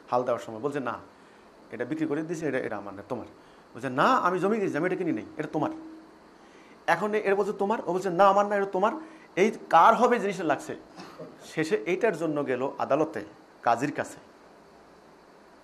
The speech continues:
আমি যে কথাগুলো বলতেছি, এগুলো কিন্তু আত্মা দিয়ে বোঝার আছে। যেখানে পাঁচশোটা টাকার জন্য, এক শতাংশ জমির জন্য, একটা ক্ষেতের আইলের জন্য, একটা ছোট্ট চাকরির জন্য,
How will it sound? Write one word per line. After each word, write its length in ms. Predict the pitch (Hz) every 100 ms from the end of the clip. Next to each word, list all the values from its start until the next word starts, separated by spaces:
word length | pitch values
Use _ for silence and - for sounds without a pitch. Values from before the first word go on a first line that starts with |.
| - - - - - - - - - - - - - -
আমি 160 | - 208
যে 100 | 208
কথাগুলো 340 | 180 202 202 202
বলতেছি, 600 | 147 160 180 - 110 101
এগুলো 220 | 151 175 190
কিন্তু 220 | 202 - 143
আত্মা 260 | 147 -
দিয়ে 160 | 165 160
বোঝার 300 | 135 147 185
আছে। 220 | 127 - 87 - - - - - - - - - 131
যেখানে 300 | 175 185 180
পাঁচশোটা 420 | - 165 190 180
টাকার 320 | 175 196 175
জন্য, 180 | 131 104 92 - - - - - -
এক 120 | 170
শতাংশ 360 | - 196 196 180
জমির 340 | 156 196 208
জন্য, 180 | 120 - 98 - - - -
একটা 200 | 160 208
ক্ষেতের 320 | - 180 185
আইলের 300 | 170 220 -
জন্য, 260 | 135 101 92 - - - - - -
একটা 200 | 175 208
ছোট্ট 220 | 214 220
চাকরির 420 | 214 190 - -
জন্য, 300 | - 101